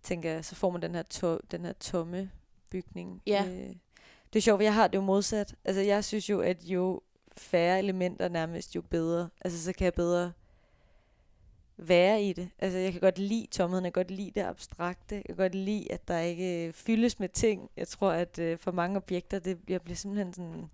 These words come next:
Speaker 1: distraheret, tror jeg. Men det er bare spændende at tale om, at man kan have så forskellige indgange til, eller f-, opfattelser af, hvad der giver ro. For jeg kan også godt følge dig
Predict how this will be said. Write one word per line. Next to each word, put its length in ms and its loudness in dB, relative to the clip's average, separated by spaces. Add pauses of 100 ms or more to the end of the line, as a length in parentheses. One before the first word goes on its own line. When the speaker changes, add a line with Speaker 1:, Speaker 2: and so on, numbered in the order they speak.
(460)
Speaker 1:
distraheret, 680 -4
tror 140 -6
jeg. 140 -8 (960)
Men 160 4
det 60 8
er 40 4
bare 140 8
spændende 340 4
at 80 2
tale 320 4
om, 100 0
at 60 -4
man 340 -2
kan 100 -6
have 120 0
så 180 -2
forskellige 460 -6
indgange 360 -4
til, 180 -6
eller 160 -2
f-, 240 -16 (120)
opfattelser 400 2
af, 60 4
hvad 160 6
der 80 2
giver 240 2
ro. 420 4 (280)
For 100 2
jeg 60 6
kan 80 2
også 100 2
godt 140 -4
følge 300 0
dig 320 -2